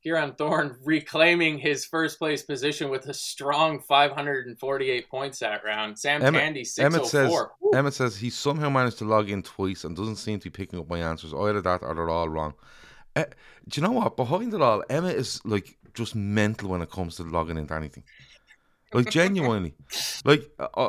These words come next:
Speaker 2: I'll send him a link and he'll, and he'll go, "Is that the link for the show later?" And I'm like, "No, I just sent that to you for the crack." Like, um, so why doesn't he just log out of everything and log back in? But genuinely, like,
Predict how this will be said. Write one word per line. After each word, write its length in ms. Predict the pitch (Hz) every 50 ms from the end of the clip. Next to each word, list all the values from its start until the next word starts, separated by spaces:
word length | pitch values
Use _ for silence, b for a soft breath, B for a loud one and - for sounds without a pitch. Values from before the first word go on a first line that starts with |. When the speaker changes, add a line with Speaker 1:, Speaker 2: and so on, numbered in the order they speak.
| - -
Speaker 2:
I'll 160 | 151 175 185
send 260 | - - 180 175 170
him 60 | 156
a 60 | 143
link 400 | 135 135 147 147 113 - - - - _
and 160 | 101 110 110
he'll, 180 | 110 107 95 - - -
and 300 | 98 104 101 98 98 - -
he'll 180 | - 101 101 92
go, 300 | 101 104 98 98 - - _ _ _ _ _ -
"Is 100 | - 104 -
that 180 | - 175 -
the 60 | - 160
link 200 | 147 165 160 -
for 80 | -
the 60 | 98
show 200 | 92 - 110 127 165
later?" 240 | 175 160 139 113 104
And 80 | 107 104
I'm 80 | 104 104
like, 180 | 107 101 -
"No, 400 | - 120 123 120 120 117 98 - -
I 40 | 117
just 300 | 117 - 104 - - -
sent 220 | - 117 107 98 95
that 140 | 104 90
to 80 | - 95
you 40 | 87
for 100 | - -
the 60 | 90
crack." 360 | - - - 95 90 - -
Like, 200 | 67 69 - _ B B B B B B B B B - -
um, 400 | 98 95 92 87 87 87 80 - b b b b
so 260 | - - - - 123 120
why 240 | - 165 - 160 175
doesn't 200 | 185 190 160 175
he 40 | 160
just 180 | 156 143 127
log 260 | 131 139 143 135 123
out 100 | 135 123 120
of 120 | 117 117
everything 360 | 120 117 110 104 - 98 98
and 140 | 65 80 92
log 180 | 90 95 101 -
back 200 | 98 92 - 110
in? 100 | 113 101
But 160 | 95 101 -
genuinely, 720 | - - 143 170 175 175 156 139 120 110 101 123 113 92
like, 320 | 87 90 87 90 - -